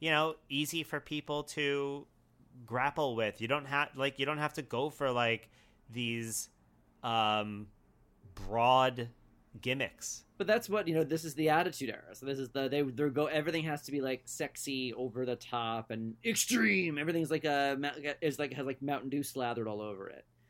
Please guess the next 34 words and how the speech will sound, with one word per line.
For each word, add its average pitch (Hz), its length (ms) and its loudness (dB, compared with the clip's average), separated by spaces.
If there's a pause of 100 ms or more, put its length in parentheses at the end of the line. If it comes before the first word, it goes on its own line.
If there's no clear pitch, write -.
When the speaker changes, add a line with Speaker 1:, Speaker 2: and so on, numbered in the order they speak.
(240)
Speaker 2:
So 143 180 -2
that's, 147 320 0
Speaker 1:
Yeah. 107 180 0
Speaker 2:
that's 92 120 -4
their, 135 400 0
you 139 140 -2
know, 123 60 0
that's 127 260 -4
sort, 139 180 -2
that 139 160 0
was 151 120 0
sort 143 160 -2
of, 131 100 -2
like, 127 260 -2
the, 117 420 0 (560)
like, 123 240 -6
their 143 240 2
remit 113 500 -4
at 120 140 -10
the - 60 -20
time 110 360 -8
is 113 100 -10
to, - 80 -10
like, 120 200 -4
make 131 180 -6
everything 127 320 -4
sexier, 120 480 -6
make 123 160 -6
everything 123 340 -4
grittier, 117 540 -2
make 120 140 -6
everything 120 340 -4
dirtier, 113 600 -2 (240)
more 127 540 -2